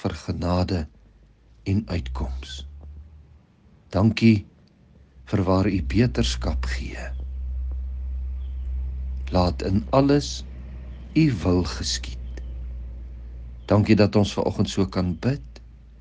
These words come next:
oor ons uit genade en uit liefde, terwyl U Seun aan U regterhand,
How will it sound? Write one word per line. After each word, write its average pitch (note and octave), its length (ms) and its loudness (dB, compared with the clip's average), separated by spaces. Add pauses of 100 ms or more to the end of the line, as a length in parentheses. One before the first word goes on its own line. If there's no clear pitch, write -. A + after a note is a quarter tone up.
(560)
oor A2 160 12
ons A2 200 8
uit A#2+ 220 4
genade G#2+ 580 8
en G2 200 4
uit F#2+ 160 2
liefde, G2+ 540 0 (1120)
terwyl G#2+ 320 8
U B2 160 10
Seun D3 580 8
aan D3 220 2
U D#3 160 2
regterhand, E2 840 -2